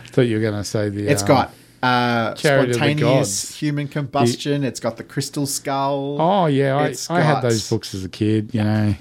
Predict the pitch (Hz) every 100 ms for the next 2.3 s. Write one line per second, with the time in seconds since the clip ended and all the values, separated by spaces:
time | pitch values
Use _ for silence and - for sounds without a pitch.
0 | - - 123 123 110 - - 107 101 110
1 | 110 101 120 110 110 104 107 98 110 -
2 | 110 107 107